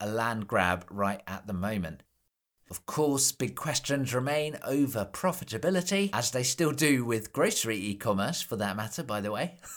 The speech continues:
<laughs> But doing it in ten minutes must be better, right? But I think this whole ten-minute delivery proposition, I, I hinted at it earlier, is going to be a very interesting area to watch.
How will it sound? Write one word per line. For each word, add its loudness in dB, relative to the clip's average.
<laughs> -4
But -4
doing 2
it 2
in 0
ten 2
minutes -2
must -4
be -4
better, 0
right? 0
But 0
I 2
think 0
this 4
whole 0
ten-minute -4
delivery -2
proposition, -4
I, -2
I -4
hinted -4
at -2
it 0
earlier, 4
is 2
going 2
to -6
be 0
a 2
very 0
interesting -4
area 0
to -8
watch. -4